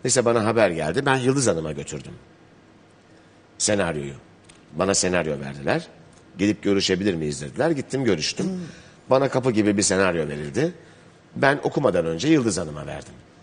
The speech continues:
Speaker 1: Çünkü o dönemlerde bana daha öncesinde üç tane reklam filmi, iki tane televizyon dizisi gelmişti. "Henüz ben oyuncu değilim, ben bunları beceremem." demiştim kendilerine.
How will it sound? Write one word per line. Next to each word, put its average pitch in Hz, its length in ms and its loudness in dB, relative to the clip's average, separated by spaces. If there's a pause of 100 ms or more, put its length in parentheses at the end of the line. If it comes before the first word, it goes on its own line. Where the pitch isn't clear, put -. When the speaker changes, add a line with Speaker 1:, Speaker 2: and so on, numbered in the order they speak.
(540)
Speaker 1:
Çünkü 123 260 -2
o 151 140 4
dönemlerde 95 720 2 (680)
bana 98 540 2
daha 107 220 2
öncesinde 82 800 0
üç - 180 -4
tane 90 240 0
reklam 85 340 0
filmi, 80 380 -6 (680)
iki 107 160 0
tane 107 220 2
televizyon 95 480 0
dizisi 80 260 -2
gelmişti. 78 600 -4 (340)
"Henüz 110 280 -2
ben 120 100 2
oyuncu 117 360 0
değilim, 135 260 0
ben 87 180 0
bunları 98 220 -2
beceremem." 92 480 0
demiştim 73 360 -10 (840)
kendilerine. 76 600 -6